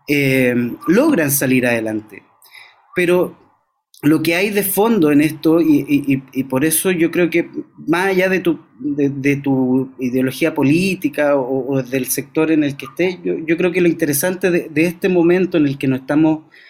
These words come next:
mirando como sociedad es efectivamente cuánto podemos cambiar de la cultura, eh, no solo en el deporte, en la salud, en la educación,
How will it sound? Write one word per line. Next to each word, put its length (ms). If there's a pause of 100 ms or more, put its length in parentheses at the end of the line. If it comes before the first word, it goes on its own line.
(180)
mirando 540
como 220
sociedad 720 (440)
es 200
efectivamente 1000 (220)
cuánto 440
podemos 420
cambiar 460
de 80
la 180
cultura, 680 (200)
eh, 220
no 320
solo 340
en 460
el 160
deporte, 540
en 80
la 80
salud, 380
en 100
la 60
educación, 680